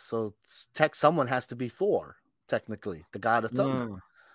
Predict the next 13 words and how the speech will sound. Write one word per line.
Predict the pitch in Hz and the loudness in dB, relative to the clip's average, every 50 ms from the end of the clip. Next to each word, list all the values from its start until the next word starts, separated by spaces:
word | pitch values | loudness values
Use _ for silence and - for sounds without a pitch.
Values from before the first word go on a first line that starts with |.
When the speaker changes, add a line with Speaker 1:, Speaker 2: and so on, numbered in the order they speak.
| _ _ _ _ _ _ _ _ _ - | _ _ _ _ _ _ _ _ _ -20
Speaker 1:
So | - - - 101 | -12 -6 -4 0
that's | 104 110 110 - | 0 0 0 -2
what | - 104 - | -4 -2 0
that | 127 123 107 85 | 2 2 2 0
is. | 76 - - - - - - - - _ | -2 -8 -16 -18 -20 -20 -20 -20 -20 _
Speaker 2:
So | - - 160 | -2 2 4
what | 156 180 185 | 6 6 6
is | 175 - | 6 6
he | 190 214 | 4 2
the | 202 180 | 2 2
god | 147 123 123 117 113 107 | 2 2 2 2 2 0
of | 104 104 101 95 | -2 -4 -6 -6
now? | 101 98 95 85 92 98 | -8 -10 -10 -10 -14 -16